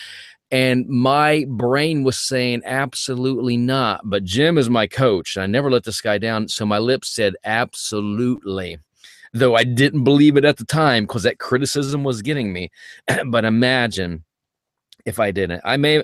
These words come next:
I would have still been a vocal coach, but none of you would have known me,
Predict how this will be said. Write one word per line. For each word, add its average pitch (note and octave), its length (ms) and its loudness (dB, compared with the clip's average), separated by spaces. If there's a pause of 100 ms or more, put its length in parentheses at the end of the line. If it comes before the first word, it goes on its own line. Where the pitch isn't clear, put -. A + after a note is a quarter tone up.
I C#3+ 120 2
would E3 180 2
have D3+ 80 0
still D#3+ 240 2
been C3 140 2
a B2 60 2
vocal A#2 320 0
coach, G2 320 -4
but A#2+ 120 -6
none A#2+ 160 0
of G2 140 -4
you G2 100 -4
would G2 120 0
have D#2 120 -10
known G2 280 -4
me, G2 220 -8